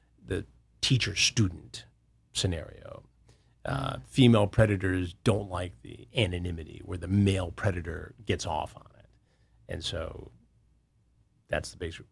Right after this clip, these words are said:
Speaker 1: basic reason. We had one case, one time, where, um, a guy said he was bringing his girlfriend. And I think that was just a ruse. But not in all the cases, we've never seen one.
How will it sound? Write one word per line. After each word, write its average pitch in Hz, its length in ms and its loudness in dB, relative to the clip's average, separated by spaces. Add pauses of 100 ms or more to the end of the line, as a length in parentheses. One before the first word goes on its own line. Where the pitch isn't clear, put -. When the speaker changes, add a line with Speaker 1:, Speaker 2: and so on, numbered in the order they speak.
(100)
Speaker 1:
basic 90 300 -4
reason. 87 280 -10
We 95 80 -2
had 92 80 -2
one 139 340 8
case, 113 540 6
one 123 320 8
time, 82 580 0 (960)
where, 104 540 4 (760)
um, - 920 -6 (1300)
a 101 60 0
guy 107 180 8
said 110 180 6
he 101 60 0
was 92 160 -4
bringing 98 320 0
his 85 420 -12 (460)
girlfriend. - 380 -4 (520)
And 85 100 0
I 87 60 -4
think 87 180 -8
that - 100 -10
was 92 100 -20
just - 220 -20
a - 40 -20
ruse. 92 440 -20
But - 100 -16 (200)
not 101 200 0 (180)
in 104 140 -12
all 92 100 -6
the 101 100 -2
cases, 92 300 -4
we've 85 140 -16
never 87 240 -12
seen 90 220 -10
one. 92 200 -16